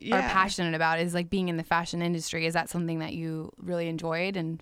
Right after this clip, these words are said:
Speaker 1: felt
Speaker 2: Oh, yeah.
Speaker 1: fulfilled from?
Speaker 2: I
Speaker 1: Or
Speaker 2: loved it. I mean, being a store manager for Free People had always been a dream. Um, so when I got that opportunity, it was funny. I was actually thinking about moving back to,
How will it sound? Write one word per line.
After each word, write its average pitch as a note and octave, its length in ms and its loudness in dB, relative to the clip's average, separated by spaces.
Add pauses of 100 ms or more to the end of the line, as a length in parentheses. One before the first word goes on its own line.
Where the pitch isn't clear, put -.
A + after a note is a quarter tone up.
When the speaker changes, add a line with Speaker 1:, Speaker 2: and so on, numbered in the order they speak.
(120)
Speaker 1:
felt G3 160 4
Speaker 2:
Oh, A3 60 2
yeah. F#3+ 240 2
Speaker 1:
fulfilled F3+ 340 0
from? G#3+ 340 0
Speaker 2:
I G3 120 6
Speaker 1:
Or A3+ 60 2
Speaker 2:
loved D#3 280 -2
it. - 160 -4
I G3 80 0
mean, F3 460 -2 (360)
being G3 240 0
a F#3+ 60 -2
store F#3 200 -2
manager E3+ 440 -4
for E3 80 -12
Free E3+ 180 -8
People F3 400 -8
had F3 160 -6
always E3+ 380 -6
been F3+ 120 -4
a F3+ 120 -4
dream. F#3 420 -4 (460)
Um, D#3+ 400 -2
so F#3 160 -2
when E3+ 100 -2
I D#3+ 100 0
got C#3+ 220 -2
that E3+ 140 -4
opportunity, E3 840 -6 (100)
it F3+ 60 -4
was F3+ 180 -4
funny. G3 240 2
I E3+ 60 2
was E3+ 140 -4
actually F3 380 -2
thinking F3+ 240 -4
about E3+ 200 -6
moving E3+ 260 -4
back - 280 -4
to, A3 160 -8